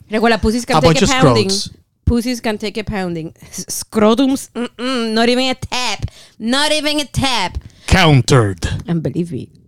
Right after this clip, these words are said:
Speaker 1: I've <laughs> tried.
Speaker 2: Countered.
Speaker 1: So anyway, estos scroats.
Speaker 2: Eh, pues son, son un chorrete de scroats.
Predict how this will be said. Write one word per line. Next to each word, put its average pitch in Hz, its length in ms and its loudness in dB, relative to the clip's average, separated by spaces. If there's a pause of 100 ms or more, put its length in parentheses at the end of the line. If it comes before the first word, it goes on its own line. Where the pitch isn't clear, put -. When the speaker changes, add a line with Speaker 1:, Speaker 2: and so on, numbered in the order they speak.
Speaker 1:
I've 165 260 -6
<laughs> - 0 -
tried. 302 220 0 (1600)
Speaker 2:
Countered. 135 1040 6
Speaker 1:
So 233 120 -4
anyway, 240 380 -2 (140)
estos 226 220 -8
scroats. - 480 -4 (420)
Speaker 2:
Eh, 151 80 2
pues 139 160 6
son, 156 200 6 (240)
son 160 160 4
un 175 60 6
chorrete 226 300 4
de - 20 4
scroats. 214 600 4